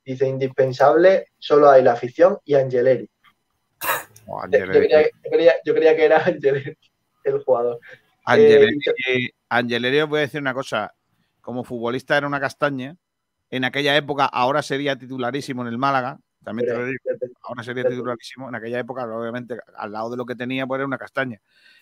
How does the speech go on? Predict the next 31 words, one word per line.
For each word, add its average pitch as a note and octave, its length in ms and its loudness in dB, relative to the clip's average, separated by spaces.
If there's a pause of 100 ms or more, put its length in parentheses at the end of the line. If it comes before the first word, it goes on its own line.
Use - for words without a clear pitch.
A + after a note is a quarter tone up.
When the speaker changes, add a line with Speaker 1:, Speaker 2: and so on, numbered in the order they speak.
(120)
Speaker 2:
Eh, B2 480 2
pero C#3 220 -2
como, B2 280 -8 (120)
como B2+ 320 -6 (180)
chico C#3 300 -4
era D3+ 100 2
un D3 80 -4
tío D#3 160 0
fantástico, A2 640 -6
eh, G#2+ 80 -10
os C3 80 -8
lo A2 100 -8
digo A#2 160 -6
en A#2 60 -10
serio. C3 280 -6
A - 20 -8
mí G#2+ 60 -10
me A#2+ 160 -8
tenía C3 380 -4
absolutamente A#2+ 560 -8
ganado. A2+ 340 -8 (760)
Pero A#2+ 680 0
es A2+ 60 -6
verdad A#2 240 -6
que C3 120 -12
como B2+ 240 -14
futbolista G2 420 -14
era F#2 80 -18
una F#2+ 160 -20
castaña F#2+ 840 -16 (680)
grande. F2+ 480 -16